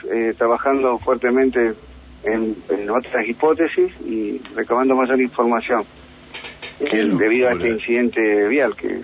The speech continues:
Speaker 1: se produjo y po-, como consecuencia de esta herida,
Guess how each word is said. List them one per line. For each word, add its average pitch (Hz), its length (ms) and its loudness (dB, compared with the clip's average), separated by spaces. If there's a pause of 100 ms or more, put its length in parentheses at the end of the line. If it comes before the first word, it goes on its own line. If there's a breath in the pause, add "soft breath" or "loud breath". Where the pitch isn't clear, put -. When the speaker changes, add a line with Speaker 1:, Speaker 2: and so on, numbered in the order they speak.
Speaker 1:
se 98 100 0
produjo 113 560 0 (220)
y 104 140 -4
po-, - 180 -6
como 104 220 2
consecuencia 113 480 0
de 104 60 0
esta 104 140 -2
herida, 117 280 0